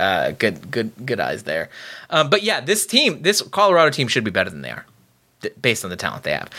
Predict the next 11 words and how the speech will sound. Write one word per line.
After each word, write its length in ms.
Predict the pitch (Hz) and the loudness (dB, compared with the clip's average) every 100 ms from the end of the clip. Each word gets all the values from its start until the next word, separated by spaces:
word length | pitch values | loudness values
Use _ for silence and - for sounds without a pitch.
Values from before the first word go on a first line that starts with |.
| - | -6
Tristan 300 | - 302 311 | 0 2 4
da 60 | 208 | 4
Silva, 460 | - 208 247 262 - - - _ _ - | 4 4 4 2 -2 -20 -20 _ _ 0
um, 480 | 156 147 139 131 - | 4 4 2 0 -2
I 80 | 156 | 0
think, 280 | 254 302 _ _ _ - - | 0 -2 _ _ _ -20 -6
I 80 | 165 | -6
think 260 | 170 - - | -2 -2 0
he's, 360 | - 175 - _ _ _ _ - | 0 0 -2 _ _ _ _ -6
he 200 | - | 4
is, 140 | 349 | 6